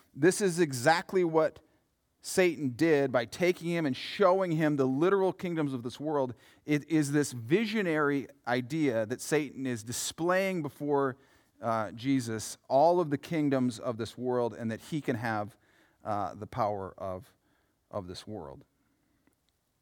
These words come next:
And Jesus' response is, "You shall worship the Lord your God and serve him, and only shall you s-, and him only shall you serve." You know, when you memorize all these verses in Awana in a <laughs> different translation, then you,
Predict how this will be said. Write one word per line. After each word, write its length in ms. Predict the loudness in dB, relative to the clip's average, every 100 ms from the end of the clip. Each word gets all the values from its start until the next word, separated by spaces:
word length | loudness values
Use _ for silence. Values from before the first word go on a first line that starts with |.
| _ _ _ _ _ _ _ _
And 140 | -4 -2
Jesus' 400 | 0 0 -2 -10
response 800 | -6 -6 0 2 2 0 -4 -8 -6
is, 340 | -2 0 -2
"You 140 | -4 -4
shall 180 | -2 -2
worship 300 | -2 -4 -6
the 100 | -4
Lord 180 | -2
your 120 | -4 -4
God 280 | -2 -4 -6
and 140 | -14
serve 340 | -12 -10 -10
him, 340 | -12 -10 -10 -12 _ _ _ _ _ _
and 160 | -10 -6
only 300 | -2 0 -2
shall 420 | -4 -2 -2 -2 -8
you 220 | -12 -12
s-, 200 | -12 -20 _ _ _
and 140 | -8 -2
him 240 | 2 2
only 300 | 2 2 2
shall 220 | 0 -2 -2
you 100 | -4
serve." 320 | -6 -8 -10 _ -20 _
You 100 | -10
know, 40 | -6
when 140 | -2
you 80 | 0
memorize 560 | 2 0 0 -2 0
all 80 | 0
these 140 | -2 -2
verses 360 | -4 -4 -4
in 80 | -4
Awana 560 | -2 -2 0 0 -2 -6
in 120 | -12 -12
a 40 |
<laughs> 0 |
different 440 | -12 -14 -8 -8
translation, 760 | -6 -6 -6 -6 -12 -16 -20 -20 -20 _ -14 -14 -16 -16
then 140 | -8 -4
you, 180 | -4